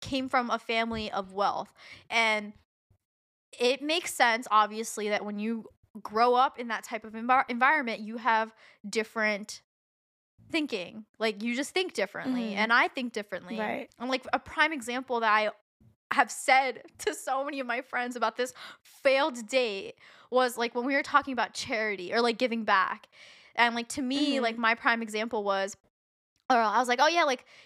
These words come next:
Speaker 1: you know, I really, you know, w-, A, like, wanna be a physician for X, Y, Z reason, like, um, and
Speaker 2: Yeah.
Speaker 1: ideally, you know, I would really v-, very much so like to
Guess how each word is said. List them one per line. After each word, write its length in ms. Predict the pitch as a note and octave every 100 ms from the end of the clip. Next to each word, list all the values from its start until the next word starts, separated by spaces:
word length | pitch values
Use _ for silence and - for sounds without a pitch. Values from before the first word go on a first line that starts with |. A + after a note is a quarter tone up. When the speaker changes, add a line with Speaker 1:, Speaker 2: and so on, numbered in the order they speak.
| -
Speaker 1:
you 80 |
know, 100 | C4
I 180 | B3+ B3
really, 340 | A#3+ C4+ C4+ B3+
you 140 | A#3
know, 160 | A3 G#3
w-, 200 | G3+ G3
A, 200 | A#3 B3+
like, 140 | B3 A#3
wanna 140 | A#3
be 140 | A3 G3+
a 40 |
physician 460 | - A#3+ B3+ C4+ A#3
for 220 | A3 G#3
X, 160 | A3+ -
Y, 200 | G#3+ G#3 - -
Z 300 | G#3 A#3+ A#3
reason, 460 | G#3+ A#3+ G#3+ F#3+ F#3
like, 240 | F#3 - -
um, 360 | G3 F#3+ G3 - - - -
and 320 | A#3 A3+ A3
Speaker 2:
Yeah. 220 | A3 A3 A3+ A#3
Speaker 1:
ideally, 540 | B3 G3+ B3+ C#4 C#4
you 160 | B3 B3+
know, 200 | A3+ A3
I 200 | G#3 G#3+
would 400 | G3 A#3 B3+ A3
really 300 | A3+ A3 G#3
v-, 180 | G3
very 260 | F3+ G#3+ G#3
much 160 | G3+ G#3
so 200 | G#3+ G3+
like 240 | G3 G3+
to 340 | - G3+ F#3